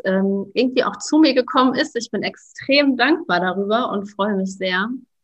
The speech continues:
dass ich das nach außen, äh, bringen darf. Genau, und es geht darum, die eigene Intuition wieder mehr zu spüren und auszuleben und das gepaart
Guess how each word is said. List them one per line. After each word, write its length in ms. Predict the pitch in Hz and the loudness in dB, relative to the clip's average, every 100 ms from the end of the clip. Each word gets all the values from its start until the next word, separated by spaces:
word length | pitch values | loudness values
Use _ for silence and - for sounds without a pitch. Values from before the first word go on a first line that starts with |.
| _ _ _ _ _ - _ | _ _ _ _ _ -20 _
dass 220 | 202 190 | -12 -8
ich 140 | 202 190 | -8 -4
das 220 | 196 190 | -6 -2
nach 140 | 196 190 | -4 0
außen, 460 | 208 240 202 175 | -2 0 -2 -2
äh, 240 | 180 185 175 | -4 -6 -6
bringen 360 | 180 175 175 | -6 -4 -4
darf. 360 | 175 175 226 294 - _ _ _ _ _ _ | -4 -2 -4 -6 -14 _ _ _ _ _ _
Genau, 240 | - 202 185 | -2 2 2
und 60 | 190 | 2
es 120 | - | 0
geht 140 | 247 | 2
darum, 420 | 233 208 202 202 | 2 2 0 0
die 140 | 196 185 | 0 0
eigene 440 | 202 214 202 190 196 | 2 2 2 0 0
Intuition 760 | 240 - 233 - 247 240 240 | -2 -2 -6 -4 -2 0 0
wieder 200 | 214 202 | 0 0
mehr 200 | 196 196 | 2 0
zu 180 | 202 220 | -2 -8
spüren 720 | 208 - - 247 240 226 220 | -8 -8 -6 0 4 4 2
und 160 | 190 196 - | -2 -2 2
auszuleben 1080 | 226 233 - 233 214 220 208 208 202 208 208 _ _ - | 2 0 -2 -4 2 2 2 0 -2 -4 -10 _ _ -8
und 180 | 202 202 | -4 0
das 260 | 208 208 | -2 -2
gepaart 600 | 208 202 - 208 226 233 | -8 -8 -2 0 0 -2